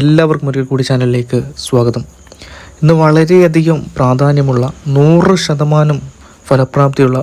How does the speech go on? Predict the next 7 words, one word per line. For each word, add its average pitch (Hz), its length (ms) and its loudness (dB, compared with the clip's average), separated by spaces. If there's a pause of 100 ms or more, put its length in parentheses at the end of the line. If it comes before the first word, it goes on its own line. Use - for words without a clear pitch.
(140)
ഒരു 131 160 0
മന്ത്രത്തെ 131 480 0
നിങ്ങൾക്ക് 123 300 -4
പരിചയപ്പെടുത്തുകയാണ്. 123 760 -6 (920)
ഏറെ 165 320 4
നാളുകൾക്ക് 151 500 -2
ശേഷം 143 300 -2